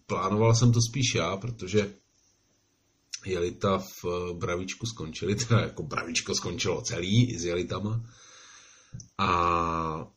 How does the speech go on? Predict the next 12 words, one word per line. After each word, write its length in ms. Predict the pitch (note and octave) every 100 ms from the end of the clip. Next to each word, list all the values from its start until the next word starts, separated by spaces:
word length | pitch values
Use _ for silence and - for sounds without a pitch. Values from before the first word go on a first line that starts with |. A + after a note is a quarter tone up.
| _ - - _
mě 180 | - F#2+
byla 240 | G2+ A#2+ A#2+
jako 220 | A#2 A2+
škoda 360 | - A2 A2 A2+
prostě 380 | A2+ - - G#2+ - -
dál 160 | A2 F#2+
nepokračovat. 800 | E2 G2 A#2 A2+ B2+ B2 B2 - _ _ _ _ - - _ -
No 400 | F2+ G2 G2+ A2+
a 100 | G#2
šlo 300 | - A2 A2+
vlastně 340 | A2+ A2+ B2 B2+
jako 280 | A#2 C3+